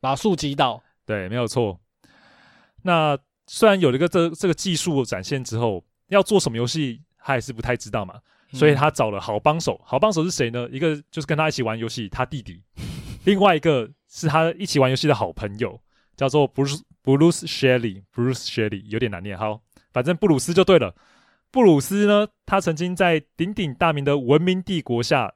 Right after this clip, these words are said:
Speaker 2: 担任游戏设计师。
Speaker 1: 哇哦。
Speaker 2: 嗯，对，所以基本上那个这三个设计组合就开始进行他们的脑力激荡，对不对？
Speaker 1: 嗯。
Speaker 2: 那脑力激荡也是在想说，我们到底要装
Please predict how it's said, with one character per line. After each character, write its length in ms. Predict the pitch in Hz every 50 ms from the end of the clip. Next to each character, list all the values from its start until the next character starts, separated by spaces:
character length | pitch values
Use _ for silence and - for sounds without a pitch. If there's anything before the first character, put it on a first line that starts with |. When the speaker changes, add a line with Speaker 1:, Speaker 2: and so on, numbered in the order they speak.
| _ _ _ _ _ _ _ _ _
Speaker 2:
担 160 | - 139 135 147
任 260 | 151 151 131 117 104
游 140 | 104 117 120
戏 160 | - 156 139
设 160 | 120 151 127
计 160 | - - 113
师。 260 | 101 - 110 101 98 - _ _ _ _ _ _ _ _ _ _ _ _ _ _ _ _ _
Speaker 1:
哇 240 | - 135 160 160 165
哦。 240 | 160 131 113 113 - _ _ _ _ _ _ _ _
Speaker 2:
嗯， 280 | - 110 110 104 90 85 _ _ _ _ _ _ _ _ _ _ -
对， 200 | - 104 98 95
所 180 | - 143 151
以 140 | 156 143 131
基 140 | 120 - 180
本 140 | 180 160 135
上 300 | 151 151 143 127 120 123 - _ _ _ _ _ _ _ _
那 140 | 156 147 147 139
个 320 | 135 117 113 107 104 107 -
这 160 | - 180 165
三 240 | - - 156 151 151
个 140 | 143 123 120
设 180 | - - 170
计 160 | 151 - 156
组 180 | 135 - - 92
合 180 | - 104 98 95
就 340 | 107 113 110 101 101 101 _ _ _ _ _ _ _ _ _ _ -
开 160 | - 120 123
始 160 | 120 - 101
进 200 | 85 - 123 113
行 200 | 107 - 98 90
他 120 | 95 107 110
们 100 | 107 101
的 180 | 101 98 95 92
脑 120 | 95 87
力 140 | 98 117 110
激 180 | - - 101
荡， 200 | 90 - 95 85 78 87 _ _ _ _
对 100 | - -
不 60 | 131 -
对？ 100 | 92 85
Speaker 1:
嗯。 180 | 78 - 117 - _ _ _ _ _ _ _ -
Speaker 2:
那 280 | 156 160 165 160 156
脑 100 | 147 156
力 60 | 185
激 100 | 180 185
荡 180 | 185 196 185 175
也 100 | 147 123
是 120 | 120 156
在 140 | 151 160 160
想 200 | 151 - 113 104
说， 200 | 95 120 117 117
我 60 | 120
们 80 | 107 107
到 100 | 117 131
底 60 | 117 110
要 80 | 110 110
装 340 | - 117 107 107 104 104